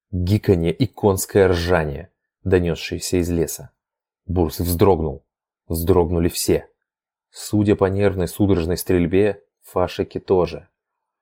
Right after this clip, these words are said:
Он рискнул. Осторожно выглянул из-за камня.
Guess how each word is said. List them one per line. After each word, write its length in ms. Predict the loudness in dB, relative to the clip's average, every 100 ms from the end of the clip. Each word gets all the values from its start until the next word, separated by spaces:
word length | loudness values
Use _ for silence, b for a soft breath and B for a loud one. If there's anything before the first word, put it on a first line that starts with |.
| _
Он 200 | -2 0
рискнул. 540 | 0 -4 -4 -4 -4 _ _ _ _ _ _
Осторожно 580 | -8 -6 -2 -2 -2 -2
выглянул 480 | 0 0 0 -2 -4
из-за 160 | -4
камня. 420 | -4 -4 -6 -12